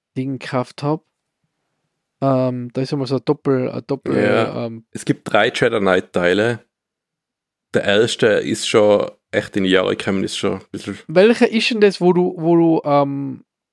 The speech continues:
Speaker 1: auf so einem Planeten, auf so einer Landeplattform landest, dann musst du einmal so außen rum gehen und dann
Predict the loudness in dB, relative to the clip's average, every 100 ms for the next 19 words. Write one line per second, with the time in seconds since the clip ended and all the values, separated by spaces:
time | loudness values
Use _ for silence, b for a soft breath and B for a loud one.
0 | _ -4 -2 -2 -2 -4 _ -4 -2 2
1 | 2 2 -2 0 0 -2 -2 0 2 2
2 | 2 0 0 -2 -2 -2 -8 -14 _ -4
3 | 0 0 2 2 0 -4 -4 -2 0 -2
4 | -4 -8 -14 _ 0 2 2 2 2 2
5 | -2 -8 -4 -4 0 -2 -2 -8 -14 -12
6 | -12 -2 -2 -2 -6